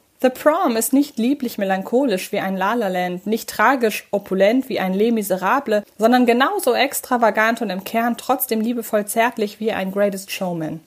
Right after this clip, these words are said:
Mit der notwendigen Portion Biss, versteht sich, denn während die Zirkusshow mit Hugh Jackman nicht nur zu gleichen Teilen Liebesgeschichte und Appell an die Individualität und Anderssein darstellt,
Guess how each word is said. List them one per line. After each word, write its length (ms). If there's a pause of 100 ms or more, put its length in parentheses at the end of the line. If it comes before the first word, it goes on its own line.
(360)
Mit 120
der 80
notwendigen 640
Portion 420
Biss, 300
versteht 400
sich, 120
denn 200
während 260
die 80
Zirkusshow 580
mit 180
Hugh 200
Jackman 460
nicht 260
nur 140
zu 120
gleichen 360
Teilen 320
Liebesgeschichte 720
und 100
Appell 460
an 120
die 140
Individualität 840
und 120
Anderssein 480
darstellt, 540